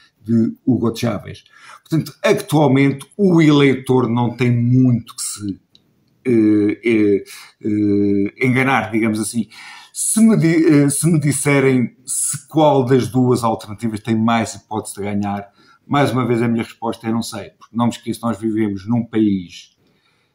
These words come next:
eh, clubista, num país onde as pessoas têm a menor literacia económica da Europa, um país muito dependente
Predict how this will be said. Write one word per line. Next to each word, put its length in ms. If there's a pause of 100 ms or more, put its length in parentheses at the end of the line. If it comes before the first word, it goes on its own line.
(160)
eh, 240
clubista, 680
num 200
país 760
onde 260
as 80
pessoas 520
têm 520
a 80
menor 800
literacia 1040 (340)
económica 960 (320)
da 160
Europa, 680
um 120
país 340
muito 320 (120)
dependente 880